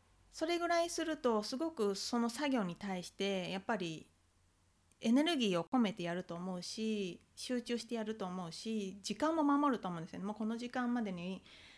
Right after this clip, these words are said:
あの、究極ですよ、自分は死ぬからこれまでにやるって思ったら、だらだら生きて仕事をするっていうよりも、ものすごいクオリティのものになると思うんですよね。なので、あの、まあ、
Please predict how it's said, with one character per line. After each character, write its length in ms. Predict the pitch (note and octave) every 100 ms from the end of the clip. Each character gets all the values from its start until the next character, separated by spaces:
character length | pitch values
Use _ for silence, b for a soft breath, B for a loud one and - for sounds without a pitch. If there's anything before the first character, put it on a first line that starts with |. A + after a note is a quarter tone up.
| B
あ 160 | - F#3+
の、 320 | E3+ D#3+ E3 - _ -
究 140 | C#4+
極 220 | C#4 D4
で 100 | C#4
す 100 | C4+
よ、 60 | F3
自 140 | E3+
分 140 | F#3+ G#3
は 60 |
死 180 | G#3+ -
ぬ 100 | B3+
か 120 | A#3+
ら 100 | F3
こ 140 | F3 G#3+
れ 100 | A#3
ま 120 | B3+
で 100 | G3+
に 160 | E3+ E3+
や 100 | F#3
る 80 |
っ 360 | A#3 - _ _
て 100 | F3+
思 140 | F#3
っ 60 | G3
た 120 | F3+
ら、 340 | F#3 F#3 F3 - _ _ _ _ _
だ 180 | F#3+ B3+
ら 140 | G4 C4
だ 120 | E3+
ら 440 | F3 F#3+ E3+ - - -
生 100 | G3
き 120 | -
て 380 | - F#3+ F3 - b b b
仕 160 | -
事 240 | G3 F#3+ F#3+
を 60 |
す 140 | F#3+ G3
る 100 | G3+
っ 20 |
て 180 | - F3
い 60 |
う 20 | F3+
よ 100 | F#3+
り 100 | E3
も、 340 | F#3+ F#3+ E3+
も 220 | F3 F#3+
の 140 | A#3+ E4+
す 120 | G4
ご 100 | A4
い 80 | D#4+
ク 180 | - G#3
オ 80 |
リ 120 | G3+ G3+
テ 100 | G#3+
ィ 80 |
の 100 | G#3
も 140 | G3+ G3+
の 100 | G#3
に 140 | E3+
な 120 | F3+ F#3
る 80 |
と 120 | - E3+
思 120 | E3+
う 40 |
ん 20 |
で 80 | D#3+
す 80 | D#3+
よ 120 | D#3+
ね。 240 | E3 F#3 - - _ _ _ _ _ _ _ _ -
な 100 | C4+
の 120 | G#3+
で、 300 | G3 F#3 D#3+ - - - - - -
あ 160 | - G3
の、 320 | F#3+ F3+ F#3
ま 100 |
あ、 20 | G#3+